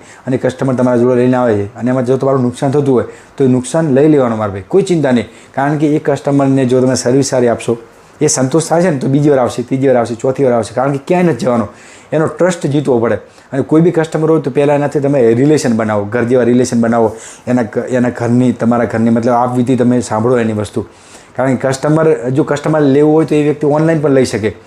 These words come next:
આપણે જોડે તો કેમ લે છે કે ભાઈ એને સર્વિસ મળે, કારણ કે Flipkart-વાળા એને એટલો પ્રેમથી નથી બોલાવવાનો ભાઈ,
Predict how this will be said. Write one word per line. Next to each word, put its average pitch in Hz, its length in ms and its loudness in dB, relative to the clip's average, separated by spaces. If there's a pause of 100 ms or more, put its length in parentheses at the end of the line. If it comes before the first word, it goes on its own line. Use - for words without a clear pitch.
(120)
આપણે 131 200 0
જોડે 147 200 2
તો 143 80 -4
કેમ 151 240 0
લે 120 120 2
છે 107 100 0
કે 117 100 -6
ભાઈ 120 180 0
એને 139 180 0
સર્વિસ 147 460 -2
મળે, 110 200 0 (500)
કારણ 127 200 -2
કે 127 200 2 (880)
Flipkart-વાળા 123 480 0
એને 123 160 2
એટલો 120 140 0
પ્રેમથી 120 320 -2
નથી 131 140 -2
બોલાવવાનો 104 360 -2
ભાઈ, 95 160 -8